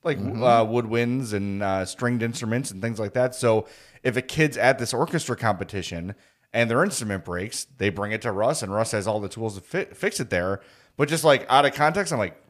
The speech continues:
Speaker 1: "Russ? Like, what?"
Speaker 2: Yeah.
Speaker 1: Oh, yeah. Then, like, everything kinda clicked.
Speaker 2: Yeah.
Speaker 1: So, anyway, that was great. Addie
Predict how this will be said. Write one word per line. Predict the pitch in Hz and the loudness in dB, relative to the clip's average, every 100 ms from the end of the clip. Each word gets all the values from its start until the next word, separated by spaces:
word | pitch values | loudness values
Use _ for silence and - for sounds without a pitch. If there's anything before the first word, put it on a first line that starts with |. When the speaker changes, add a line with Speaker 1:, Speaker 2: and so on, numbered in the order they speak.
| _ | _
Speaker 1:
"Russ? | 87 135 - - | -2 0 0 -2
Like, | 123 110 | -4 -4
what?" | 175 - - | -6 -6 -6
Speaker 2:
Yeah. | 135 190 | 4 8
Speaker 1:
Oh, | 254 | 10
yeah. | 262 160 | 10 8
Then, | 156 | 8
like, | 151 | 6
everything | 131 135 123 120 | 4 4 2 0
kinda | 113 117 | 0 0
clicked. | 101 147 117 - - _ _ _ | 0 0 0 -2 -20 _ _ _
Speaker 2:
Yeah. | 160 196 | 0 4
Speaker 1:
So, | 143 131 123 120 - - | 8 10 10 6 0 -4
anyway, | 170 135 104 104 104 - | -2 0 0 0 -4 0
that | 156 | 2
was | 202 | 2
great. | 147 123 156 - | 2 2 2 0
Addie | 113 123 143 139 | 2 4 2 0